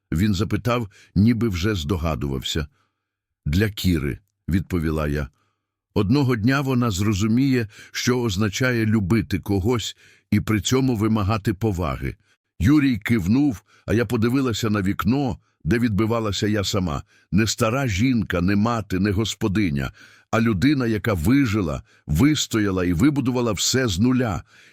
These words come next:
Я не втратила сім'ю, я втратила страх.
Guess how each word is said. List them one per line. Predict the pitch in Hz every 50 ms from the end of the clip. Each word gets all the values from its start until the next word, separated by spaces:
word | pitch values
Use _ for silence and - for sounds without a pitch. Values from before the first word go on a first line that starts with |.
| _ _
Я | 82 82 123 131 135 135
не | 131 123 117
втратила | 87 - - 113 127 123 113 - - 90 80 76 73
сім'ю, | - - 92 82 73 71 78 69 62 - - _ _ _ _ -
я | 80 90 113
втратила | 104 - - 110 113 110 98 - 98 87 82
страх. | 80 - - - 92 78 65 62 - - -